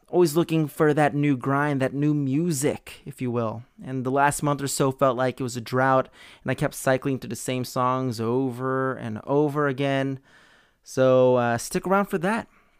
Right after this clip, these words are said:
But, you know, as usual, before we begin, let's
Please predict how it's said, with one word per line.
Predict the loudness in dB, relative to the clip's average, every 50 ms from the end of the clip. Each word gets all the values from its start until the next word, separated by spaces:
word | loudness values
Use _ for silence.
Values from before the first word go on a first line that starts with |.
| _ _ _ _ _ _
But, | -2 0 0 0 0 -2 -4
you | -2 -2
know, | 0 0 -2 -2 -6 _ _ _ _ -20 _ -2
as | 2 2 2 4 4
usual, | 2 2 4 2 0
before | 0 0 -2 4 4 6 6
we | 6 4
begin, | 0 0 0 0 2 2 2 2
let's | 0 0 -2 -2 -6 -6